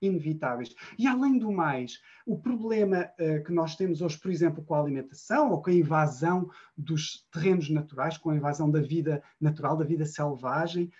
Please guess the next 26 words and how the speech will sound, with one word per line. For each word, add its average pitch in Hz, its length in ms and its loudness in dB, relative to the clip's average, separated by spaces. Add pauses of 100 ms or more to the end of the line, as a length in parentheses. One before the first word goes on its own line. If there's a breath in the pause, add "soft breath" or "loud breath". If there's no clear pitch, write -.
(140)
dos 156 140 -2
ecossistemas, 160 680 -2
por 208 180 -2
exemplo, 170 560 2 (260 soft breath)
para 226 160 6
produzir 180 560 -2
terrenos 175 340 0
agrícolas, 190 720 -2 (280 loud breath)
para 254 180 4
construir 196 380 -4
cidades, 147 520 -2
mas 170 160 -4
principalmente 185 840 -2 (180 soft breath)
para 214 140 2
produzir 185 480 -4
alimentos, 156 800 0 (280 soft breath)
está 277 540 0
na 214 160 6
base, 160 480 2
está 277 400 4
na 220 100 4
origem 170 600 2 (280 loud breath)
destas 208 600 0
epidemias, 160 580 0
destas 175 380 -4
zoonoses. 180 920 0